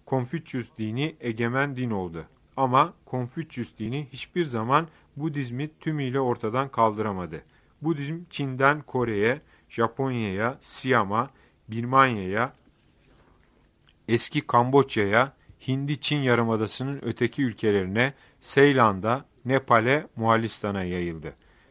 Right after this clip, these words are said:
Buda dininin ideolojisine göre görünür dünya bir yanılsamadan, ahiret mutluluğunun yeri ya da nirvana olan mistik bir ruhsal ilkenin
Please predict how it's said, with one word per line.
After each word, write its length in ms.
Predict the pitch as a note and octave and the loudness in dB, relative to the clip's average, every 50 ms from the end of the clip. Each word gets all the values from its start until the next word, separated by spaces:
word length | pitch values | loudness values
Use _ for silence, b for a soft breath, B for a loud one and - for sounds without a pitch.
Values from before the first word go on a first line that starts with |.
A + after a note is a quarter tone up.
| b b b _ - | b b b _ -4
Buda 460 | C#3 E3+ D#3 D#3 D3 C3+ - - A2+ | -4 -2 4 6 6 6 6 2 -2
dininin 440 | A2+ B2+ B2+ B2 B2 A#2+ A#2+ A#2 - | -4 -2 -2 -2 -2 -2 -2 -4 -4
ideolojisine 800 | - A2+ A2 A#2 A#2+ A#2 A#2 A#2+ A#2 A2 - - - A#2+ A#2 A2+ | -6 -4 0 2 2 4 4 4 2 0 -2 -6 -4 -2 -2 -2
göre 420 | F#2+ G2 G2 G#2 B2+ D3+ E3 - - - | -2 -4 -2 0 0 0 0 -2 -8 -6
görünür 520 | G#2+ A#2 B2 B2 C3+ C#3 D3+ D#3+ D3+ C3 | 0 2 2 4 4 2 0 0 -2 -2
dünya 420 | B2 A#2+ A#2 B2 C3 C#3 C#3+ C3+ C#3 | -4 -4 0 2 4 4 4 2 -2
bir 120 | D3+ D3 | -6 -6
yanılsamadan, 920 | D3 B2 A#2+ B2 B2 B2 A2+ - - A#2 A2+ G#2+ G2 G2 B2+ C#3+ D#3+ D#3 b b b b b b b _ _ | -4 -4 -2 -2 0 -2 -2 0 2 2 2 2 2 2 2 2 2 0 b b b b b b b _ _
ahiret 520 | A2+ A#2 A#2+ A#2+ B2 C3 C#3+ D3+ D3+ - C3 | 12 12 12 12 10 6 4 2 2 0 -4
mutluluğunun 680 | B2 A#2 - _ A#2 A2 G#2 G#2+ G#2 A2 B2+ D3 D3+ C#3 | -6 -6 -6 _ -4 -4 -2 -2 -2 -2 -2 -4 -4 -4
yeri 440 | A2+ A2 A2+ A2+ B2 C#3+ E3 F#3 - - | 0 2 4 4 4 2 0 -2 -4 -6
ya 220 | G#2+ A2+ A2+ A2+ | -4 -4 0 2
da 120 | C#3+ D3+ | 2 0
nirvana 720 | D#3 D#3+ B2 A2 A2+ A#2+ A#2+ A#2+ C3+ C#3 C#3+ C#3 C3 A#2+ A2 | 0 0 -6 -4 -2 -2 0 6 8 8 8 8 6 2 2
olan 360 | G#2+ G#2 A2+ B2+ C#3+ D#3+ D#3+ b b b b b - | 2 2 4 4 4 4 0 b b b b b -8
mistik 480 | A#2+ A#2+ - - - E3+ D#3+ - _ | -6 -6 -6 -4 -4 -4 -4 -4 _
bir 120 | D#3+ D#3+ D#3 | -2 -2 -2
ruhsal 560 | C#3 B2 B2 A#2+ - - - D3+ C#3+ C3+ - | -2 -2 -4 -4 -4 0 4 4 4 4 2
ilkenin 560 | - A#2+ A2+ - - A#2 A2 A#2 C#3 E3 | -4 -8 -8 -6 -4 -2 -2 -2 -2 -4